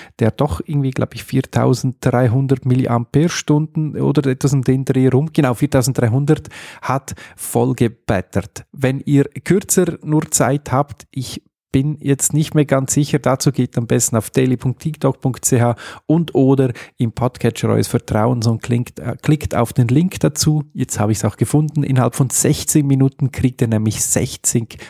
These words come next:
Prozent des Akkus gefüllt. Ein gutes Mittelklasse-Smartphone könnte das werden. Ich bin mal gespannt,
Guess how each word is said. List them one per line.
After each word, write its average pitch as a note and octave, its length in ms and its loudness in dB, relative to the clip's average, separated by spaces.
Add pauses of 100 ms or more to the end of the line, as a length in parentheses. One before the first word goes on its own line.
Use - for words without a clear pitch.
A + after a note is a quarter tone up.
(100)
Prozent - 680 -2
des A#2 160 2 (100)
Akkus - 600 -4
gefüllt. - 560 -4 (440)
Ein D3+ 100 2
gutes G#3 460 2
Mittelklasse-Smartphone C3 1600 0
könnte C3 320 0
das A#2 240 0
werden. D#3 400 2 (340)
Ich - 140 -4
bin D3 100 2
mal C#3 120 4
gespannt, C3 640 -2